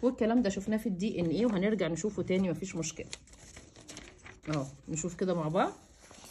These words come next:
بيقول لي هنا: "ترتبط البروتينات الهستونية بقوة مع مجموعة الفوسفات السالبة الموجودة في جزيء دي إن إيه." طب ليه؟ قال لي: "علشان مجموعة الألكايل الجانبية للحمضين الأمينين الأرجينين واللايسين بتحمل شحنات موجبة عند الأس الهيدروجيني بي اتش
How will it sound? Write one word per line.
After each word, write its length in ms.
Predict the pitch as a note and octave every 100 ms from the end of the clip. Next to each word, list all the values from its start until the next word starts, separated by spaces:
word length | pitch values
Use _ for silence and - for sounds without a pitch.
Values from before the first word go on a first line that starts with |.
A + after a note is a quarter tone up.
| - - - - -
بيقول 220 | F3 F#3 G#3
لي 120 | G#3
هنا: 140 | A3+
"ترتبط 520 | A3 D#3 D#3 A#3+ C4+
البروتينات 580 | A3 F#3 F#3 F#3+ F#3 A#3
الهستونية 560 | G#3+ F#3 F#3 E3+ G3 G#3+
بقوة 440 | F3+ F3 A3 G#3+
مع 180 | G3 G3+
مجموعة 440 | F#3+ D#3+ F3+ G#3+ G#3
الفوسفات 480 | - E3 - G3+ G3
السالبة 600 | F#3 F3 F3 F#3+ A#3 D4+ - - - -
الموجودة 460 | F3 F3 E3+ A#3 A3
في 180 | A#3
جزيء 320 | G3 F#3+ G#3+ F#3+
دي 220 | G#3 -
إن 100 | F3
إيه." 240 | E3 E3
طب 220 | F3 D#3+
ليه؟ 240 | E3 D#3+ D#3
قال 120 | G#3+
لي: 100 | A3
"علشان 340 | F#3 F#3 B3+
مجموعة 340 | A#3 F#3+ A#3 B3
الألكايل 440 | G#3+ E3+ E3+ A3 A3
الجانبية 600 | F#3+ E3 E3 F3 E3+ D3
للحمضين 560 | C#3 C#3 E3+ E3+ A3+
الأمينين 440 | G3+ - F3 F3 F3
الأرجينين 480 | - D3+ D#3+ G#3 A#3
واللايسين 520 | A3 G#3 F#3+ C#4+ A#3+
بتحمل 380 | G3 A3+ A3 G3
شحنات 400 | F#3 F#3+ A#3 G3+
موجبة 340 | F3+ A3 A3
عند 180 | F3+ E3
الأس 280 | - A3 G3+
الهيدروجيني 640 | F3+ E3+ E3 D#3+ G3+ F#3+
بي 160 | E3 -
اتش 300 | F3 F3+